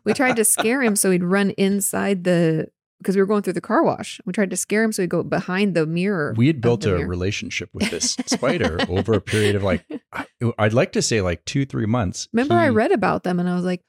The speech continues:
Speaker 1: "Oh, no, he'll stay, stay here for a few months, and, you know,
Speaker 2: Well,
Speaker 1: then he'll
Speaker 2: every
Speaker 1: move
Speaker 2: time
Speaker 1: on
Speaker 2: I'd
Speaker 1: when he's ready."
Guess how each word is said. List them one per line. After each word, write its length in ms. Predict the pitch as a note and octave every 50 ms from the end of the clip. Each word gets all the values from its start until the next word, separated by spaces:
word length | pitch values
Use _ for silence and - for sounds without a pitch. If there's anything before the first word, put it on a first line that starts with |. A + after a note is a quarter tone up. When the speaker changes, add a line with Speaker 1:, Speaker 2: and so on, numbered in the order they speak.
| _ -
Speaker 1:
"Oh, 120 | - D4+
no, 140 | F4 F4+ F4
he'll 140 | C#4+ F4+ G4+
stay, 360 | - - G4 F4 C#4+ C4+ - - -
stay 180 | - - C4+ C4+
here 140 | C4 C4+ C4
for 140 | - C4 B3+
a 40 | A3+
few 200 | - - B3 B3
months, 340 | B3+ C4 C4 B3+ - - -
and, 220 | G#3+ G#3 G#3+ A3 - _ _ _ _ -
you 100 | G#3+ G#3
know, 260 | G3+ G3+ G#3 A3 -
Speaker 2:
Well, 160 | - B3 A#3
Speaker 1:
then 20 | A#3+
he'll 40 | C4
Speaker 2:
every 120 | B3 A#3 A3+
Speaker 1:
move 80 | A#3
Speaker 2:
time 140 | B3+ - A#3
Speaker 1:
on 40 | A#3
Speaker 2:
I'd 100 | A#3 A#3
Speaker 1:
when 100 | A#3 A#3
he's 160 | A#3+ B3+ A3+ G#3
ready." 360 | F#3+ F#3+ F#3+ G3 G#3 A3+